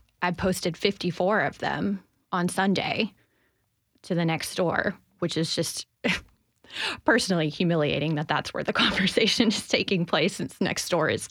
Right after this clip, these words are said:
kind of a dumpster fire of a social media app. But I have so many questions.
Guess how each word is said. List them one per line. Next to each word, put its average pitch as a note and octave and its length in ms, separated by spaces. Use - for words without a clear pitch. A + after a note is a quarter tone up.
kind A#3 220
of E3+ 80
a D3 80
dumpster D3+ 460
fire D#3 420
of D#3+ 120
a D3+ 180
social F3+ 360
media F3 520
app. G3 260
But F3 400
I G#3+ 80
have A3+ 160
so A3+ 300
many G3 260
questions. - 640